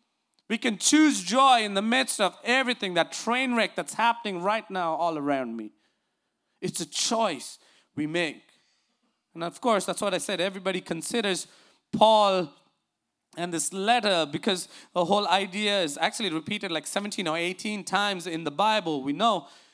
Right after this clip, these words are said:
the context of the book itself. He's writing this letter from prison when he's writing this book, and most likely chained, physically chained to a guard next to him. I mean, prison is bad now. It's way worse back then.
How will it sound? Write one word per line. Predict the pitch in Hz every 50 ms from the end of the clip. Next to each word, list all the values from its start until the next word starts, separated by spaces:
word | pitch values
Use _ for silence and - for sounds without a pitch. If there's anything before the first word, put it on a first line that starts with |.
| _ _ _ _ _ _ _
the | - -
context | - - - 233 240 254 240 - 226 - -
of | 175 160
the | 156 151
book | 143 147 190 226 - -
itself. | 175 151 - - 233 233 214 -
He's | - 175 147 147
writing | 151 165 196 226 247 226 247 233
this | 202 185 - 208
letter | 208 208 220 214
from | 202 - 208 -
prison | - - - 226 240 262 240 190 170 135 117 120
when | 131 135
he's | 143 139 139 151
writing | 143 135 127 127
this | 120 117 107 101
book, | 117 135 143 156 196 202 - - - - - - _ -
and | 160 156 147
most | 151 160 190 220 233 - -
likely | 208 202 190 185 - 208 180 160
chained, | - - - 196 196 190 202 214 233 240 226 190 - _ _
physically | _ - - 240 262 226 247 240 - 226 202 185
chained | - - - 220 220 226 226 214 208
to | - 202 175
a | 175 160
guard | 156 190 208 202 190 185 165
next | 170 170 160 151 - - -
to | 160 135
him. | 147 135 117 - - _ _ _ _ _ _ _ _ _ _ _ _ _ _ _ _
I | 180
mean, | 180 170 160
prison | - - 208 214 202 220 220 208 202 196 185 165 151 - -
is | 151 143 139
bad | 135 151 170 185 196 196 180 180
now. | 208 226 214 208 196 202 208 196 - _ _ _
It's | 123 135 196 220 -
way | 165 147 135 151 202 226 247
worse | 220 208 220 220 214 202 -
back | - 190 196 190 - 185
then. | 196 226 214 175 143 131